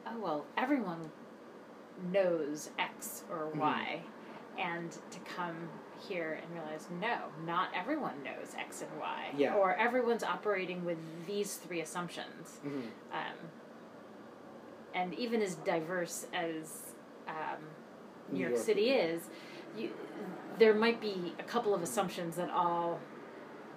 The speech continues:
Speaker 1: or most New Yorkers operate
Speaker 2: Mm-hmm.
Speaker 1: on. I don't know what it would
Speaker 2: Or even
Speaker 1: be,
Speaker 2: assumptions
Speaker 1: right?
Speaker 2: that people sometimes make about you just based on where you're from or something like
Speaker 1: Yeah.
Speaker 2: that, 'cause that's usually the first thing you say when you meet someone at,
Speaker 1: Right.
Speaker 2: out on campus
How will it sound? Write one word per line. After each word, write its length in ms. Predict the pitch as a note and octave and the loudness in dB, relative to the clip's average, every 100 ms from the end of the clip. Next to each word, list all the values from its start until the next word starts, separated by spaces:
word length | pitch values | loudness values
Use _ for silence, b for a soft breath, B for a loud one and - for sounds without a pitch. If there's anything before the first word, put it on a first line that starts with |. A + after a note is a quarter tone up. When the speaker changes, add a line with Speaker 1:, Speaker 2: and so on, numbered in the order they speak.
| - - - - - G#3 F#3 | -14 -12 -12 -12 -10 -4 4
Speaker 1:
or 160 | G#3+ | 4
most 520 | F3+ F3+ F3+ E3+ - F3+ | 4 4 4 2 -2 -2
New 180 | F3 E3+ | 0 2
Yorkers 600 | E3+ E3 - C3+ C#3 - | 2 0 -2 -6 -6 -4
operate 420 | E3+ D3 C3 - | -4 -2 -4 -4
Speaker 2:
Mm-hmm. 240 | - - D#3+ | -6 -8 -6
Speaker 1:
on. 60 | |
I 60 | E3 | -6
don't 180 | D#3 B2+ | -6 -8
know 260 | C#3 A#2+ D#3 - - | -8 -8 -8 -12 -10
what 160 | E3+ D#3 | -6 -4
it 160 | D3 - - - - E3 | -6 -8 -16 -16 -12 -4
would 100 | D3 | 6
Speaker 2:
Or 80 | C#3+ | 6
even 160 | D#3 | 8
Speaker 1:
be, 60 | E3 | 6
Speaker 2:
assumptions 360 | D#3 D3+ D3 C3+ | 6 4 4 0
Speaker 1:
right? 140 | A2+ | 0
Speaker 2:
that 80 | - | -2
people 240 | B2+ B2+ | 0 0
sometimes 460 | A#2 A#2+ B2 A2+ B2+ | 0 -2 -2 -2 -4
make 160 | A#2 | -4
about 260 | A#2 A2+ A2 | -2 -2 -2
you 220 | A2+ A#2 | -2 -2
just 200 | A2 G#2 | -4 -4
based 280 | A2+ A2 - | 0 0 -2
on 220 | A2+ G#2+ A2 - - - B B - - | -4 -4 -6 -12 -14 -14 B B -14 -4
where 140 | B2 A#2+ | 4 4
you're 140 | A#2 | 4
from 320 | - B2 B2+ A#2 | 0 0 0 -2
or 80 | |
something 320 | G#2 G#2+ G#2+ A2 | -6 -6 -6 -6
like 100 | G#2+ E3+ | -6 -6
Speaker 1:
Yeah. 80 | D#3+ | -2
Speaker 2:
that, 140 | A#2+ | 2
'cause 80 | C3+ | 4
that's 180 | D3+ D3+ | 4 6
usually 280 | G3 E3+ D3 | 4 6 4
the 100 | C3+ | 6
first 300 | D#3 D3 - | 6 4 2
thing 120 | C3 A#2+ | -2 -2
you 80 | |
say 200 | A2+ B2+ A#2+ | -2 2 2
when 140 | A2 | 0
you 60 | G#2 | -2
meet 160 | A#2 A#2 | -2 -2
someone 300 | A2+ G2 G2 | -6 -6 -4
at, 80 | E3 | -4
Speaker 1:
Right. 380 | D#3 D3+ - - - | -6 -8 -10 -14 -6
Speaker 2:
out 240 | G#2+ G#2+ A2+ | -2 -2 -4
on 160 | A#2 G#2+ | -6 -6
campus 460 | B2+ A2+ A#2 G#2+ | -4 -4 -6 -8